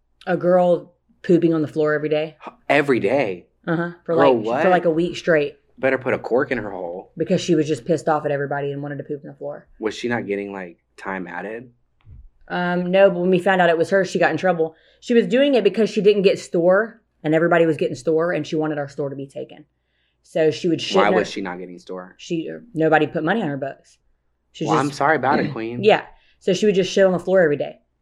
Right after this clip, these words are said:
Speaker 2: She
Speaker 1: And
Speaker 2: coulda
Speaker 1: then
Speaker 2: just stole your ramen noodles, though.
Speaker 1: And then we figured out who it was, and I went off on her. Everybody, nobody, everybody was like, "Oh, we're just gonna tell on her," but I told her she was a nasty bitch.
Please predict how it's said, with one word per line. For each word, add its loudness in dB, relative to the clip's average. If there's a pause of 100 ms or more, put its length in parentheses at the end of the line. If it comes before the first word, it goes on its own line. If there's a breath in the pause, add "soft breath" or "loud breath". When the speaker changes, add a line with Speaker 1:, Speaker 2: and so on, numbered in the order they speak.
(140)
Speaker 2:
She -8
Speaker 1:
And 0
Speaker 2:
coulda 6
Speaker 1:
then 4
Speaker 2:
just -2
stole -2
your -4
ramen -2
noodles, -8
though. -8
Speaker 1:
And 2
then 4
we 2
figured 2
out 0 (380)
who 4
it 4
was, 0
and -6 (1080)
I 2
went 4
off -4
on -2
her. -10
Everybody, 4
nobody, 4 (220 loud breath)
everybody 4
was -2
like, 0
"Oh, 2
we're 4
just -2
gonna 2
tell 0
on 2
her," 2
but 4
I 2
told 2
her 2
she -6
was -2
a 0
nasty -4
bitch. -8